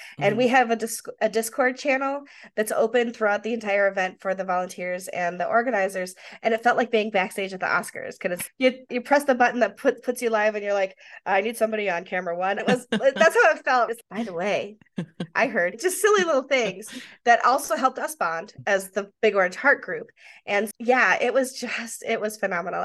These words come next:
Speaker 1: I think i-, if, if there's things that are listed in my obituary someday, I,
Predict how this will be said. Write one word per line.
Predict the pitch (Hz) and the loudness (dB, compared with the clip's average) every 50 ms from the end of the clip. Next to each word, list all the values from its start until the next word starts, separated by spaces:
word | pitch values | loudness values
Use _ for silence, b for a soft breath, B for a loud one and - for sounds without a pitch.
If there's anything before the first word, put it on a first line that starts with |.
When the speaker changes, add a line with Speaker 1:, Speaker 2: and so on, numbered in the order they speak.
| - - | -4 -2
Speaker 1:
I | - 220 | -2 -2
think | 240 - 285 277 - - _ _ _ _ - - | 0 -2 -4 -6 -6 -12 _ _ _ _ -6 -4
i-, | 160 - - - | -4 -4 -2 0
if, | - 254 254 - - | -2 -2 -2 0 0
if | 285 - 285 | 0 0 2
there's | - 359 381 370 370 | 2 2 2 2 0
things | - 330 330 339 320 | -2 -4 -4 -4 -4
that | 320 294 | -2 0
are | 269 262 254 | 2 2 2
listed | 254 247 254 254 - 277 262 254 269 277 B B B B B | 0 -2 -4 -2 -2 0 0 -2 -2 -8 B B B B B
in | - 240 262 | 0 0 2
my | 277 262 262 254 | 2 0 0 0
obituary | 247 233 240 233 233 240 220 208 208 208 208 214 | 0 0 0 -2 0 -2 -2 0 -2 -2 -2 -2
someday, | - - 202 202 214 196 185 190 180 | 0 0 -2 0 0 0 0 0 0
I, | 185 208 | -2 -4